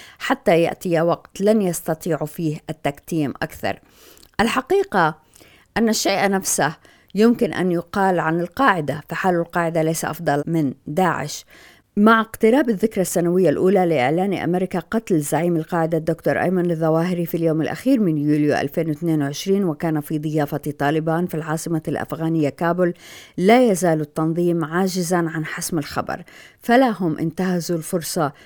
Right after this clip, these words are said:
ليكذبوا أمريكا مثلًا، ولا هم أقروا بالحقيقة من باب إكرام الميت دفنه،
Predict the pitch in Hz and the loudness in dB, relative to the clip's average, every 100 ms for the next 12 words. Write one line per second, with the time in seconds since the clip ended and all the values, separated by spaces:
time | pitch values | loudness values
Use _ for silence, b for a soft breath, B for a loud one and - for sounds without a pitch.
0 | b - 170 165 160 269 233 175 151 - | b -4 2 2 2 2 2 2 0 0
1 | 151 151 151 147 147 147 117 131 156 175 | 0 0 -2 -2 -2 -2 -4 -2 0 2
2 | 226 214 196 175 - - 226 190 156 160 | 2 2 -2 -4 -6 -2 0 2 0 -2
3 | - - 180 - 160 165 160 165 156 - | -4 -4 -4 -2 -2 0 0 0 -2 -4
4 | b b b - 165 202 180 180 170 160 | b b b -12 -6 -2 0 0 0 0
5 | 151 147 180 233 - 123 | 2 2 0 -4 -2 -4